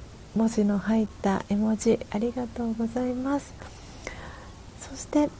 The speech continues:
えー、ポテコさん、お、起きてきた娘が鼻声ということで。<laughs> それだけ寒いんですね、佐賀は。あ、沖縄はさっき雨が上がったところですということで。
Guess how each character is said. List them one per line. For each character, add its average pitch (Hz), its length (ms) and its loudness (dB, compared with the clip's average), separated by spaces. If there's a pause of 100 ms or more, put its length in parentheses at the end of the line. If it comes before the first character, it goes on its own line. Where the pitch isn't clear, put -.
え 247 160 2
ー、 - 20 -2
ポ 311 160 2
テ 302 140 6
コ 262 100 2
さ 233 220 4
ん、 185 100 2 (140)
お、 277 180 4 (200)
起 - 120 -10
き - 20 -14
て 269 140 4
き - 100 -14
た 226 140 2
娘 214 520 4
が 196 200 4
鼻 214 420 2
声 233 400 4 (160)
と 214 60 2
い 220 100 6
う 220 40 0
こ - 140 0
と 196 140 2
で。 190 160 8 (800)
<laughs> 285 720 0
そ 269 80 4
れ 262 120 6
だ 269 140 2
け 269 140 4
寒 269 420 2
い 277 60 4
ん 254 80 2
で 247 100 6
す 233 120 -2
ね、 233 380 4 (320)
佐 240 140 0
賀 226 140 4
は。 214 240 2 (840)
あ、 262 180 4 (340)
沖 233 220 2
縄 302 240 4
は 294 100 0
さ 320 140 2
っ 302 60 4
き - 220 2 (100)
雨 247 260 4
が 214 180 4
上 208 60 2
が 240 80 2
っ 233 60 0
た 254 140 0
と 254 140 -2
こ 254 220 2
ろ 247 40 0
で 226 200 4
す 226 100 -4
と - 120 -2
い 214 40 2
う 208 40 -2
こ 208 120 0
と 202 180 0
で。 190 160 4